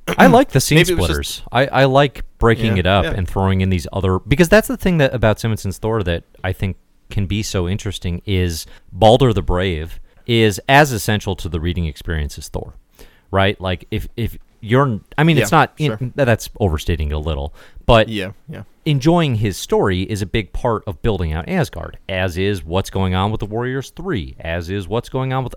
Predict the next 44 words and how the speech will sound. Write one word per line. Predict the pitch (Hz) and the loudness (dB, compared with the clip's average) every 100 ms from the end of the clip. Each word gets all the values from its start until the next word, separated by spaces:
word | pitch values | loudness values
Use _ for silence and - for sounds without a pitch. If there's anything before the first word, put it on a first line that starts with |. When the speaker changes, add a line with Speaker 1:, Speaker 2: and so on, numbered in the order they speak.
| - | -2
Speaker 2:
Odin | 135 139 85 | 0 0 -2
and | 78 | -2
preparing | - - - 107 113 110 - | -4 -4 -2 -2 -4 -8 -4
Asgard, | 123 147 - 73 - - - - - | -2 -2 -2 -8 -8 -14 -20 -8 4
as | 143 151 | 4 6
is | 151 147 123 - | 4 2 0 2
every | 151 175 | 4 4
time | 147 - 147 | 0 -2 -2
we | 135 123 | -2 0
get | 135 | -2
a | |
splash | 87 - 120 127 - | -2 -2 2 2 -2
of | |
Surtur, | - - 135 - 73 76 - _ - | -6 -2 -2 -2 -4 -6 -8 _ -2
right? | 98 113 165 | 2 2 2
Like, | 107 98 - | 0 -2 2
I | 113 | 0
throw | - 117 113 | 2 2 2
my, | 95 87 87 71 | 2 0 -2 -2
my | 87 71 69 76 _ - | -4 -4 -10 -20 _ -2
beer | 117 170 | 2 2
I'm | 95 | 2
not | 87 80 | 0 -2
holding | 87 85 95 | -2 -2 0
in | 98 95 | 0 0
the | 87 | 0
air | 117 123 82 107 | 0 0 0 -2
and | 92 92 | -4 -2
run | 98 101 | 0 0
out | 101 | 0
in | 98 | -2
the | |
streets | 85 113 113 | -4 -4 -4
with | 104 | -6
my | 90 | -6
shirt | - 139 165 | -4 -4 -4
off. | - - - | -8 -12 -4
Like, | 101 98 | -2 0
it's | - | 0
amazing, | 101 120 202 - | 2 4 2 0
Speaker 1:
Mm-hmm. | 110 113 104 - _ - | -6 -8 -10 -16 _ -4
Speaker 2:
you | |
know? | 92 92 165 - - _ - _ - | 0 2 0 -4 -16 _ -20 _ -12
<laughs> | - | -8